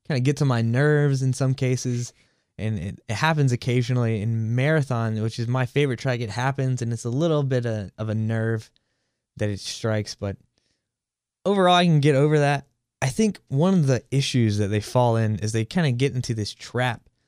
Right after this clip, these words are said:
that a lot of debut albums do, and where they just oversaturate the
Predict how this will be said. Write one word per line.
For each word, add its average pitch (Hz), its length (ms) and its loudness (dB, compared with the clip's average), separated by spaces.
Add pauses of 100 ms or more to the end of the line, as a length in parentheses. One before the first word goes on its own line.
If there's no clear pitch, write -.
(120)
that 104 80 -4
a 110 60 0
lot 123 180 2
of 107 160 -2
debut 113 540 0
albums 107 480 -2
do, 98 340 -4 (400)
and 113 80 -4
where 110 80 -2
they 117 100 0
just 110 180 -4 (120)
oversaturate 123 1120 0 (160)
the 104 500 -4